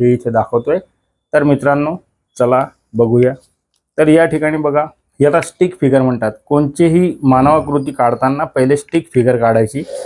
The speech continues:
तिची ॲक्शन पहिले आपण ठरवून घ्यायची की अशा पद्धतीची आहे आणि मग स्टिक फिगरवरनं आपल्याला पूर्ण फिगर करणं सोपं जातं. याच्यावर मी एक व्हिडिओ पण केलेला आहे,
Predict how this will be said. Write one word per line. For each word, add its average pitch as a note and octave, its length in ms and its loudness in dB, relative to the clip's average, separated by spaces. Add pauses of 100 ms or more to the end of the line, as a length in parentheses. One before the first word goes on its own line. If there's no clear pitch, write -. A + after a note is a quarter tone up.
(220)
तिची B2 220 -2
ॲक्शन B2+ 420 0
पहिले C#3 260 2
आपण C3+ 280 0 (320)
ठरवून D3+ 280 2
घ्यायची A#2+ 320 0
की C3+ 100 -2
अशा B2 260 -2
पद्धतीची A2+ 600 -6
आहे D3 80 -12 (420)
आणि C3+ 120 2
मग E3 140 2
स्टिक E3+ 400 -2
फिगरवरनं C#3+ 460 2
आपल्याला C3+ 340 -4 (440)
पूर्ण E3 220 0 (100)
फिगर C3 220 2 (720)
करणं C#3 320 2
सोपं D#3 420 0
जातं. A2 320 -2
याच्यावर A#2 360 0
मी E3+ 160 -2
एक D#3 100 -4
व्हिडिओ D3 320 2
पण D#3+ 180 0
केलेला C#3 320 0
आहे, E3 100 -4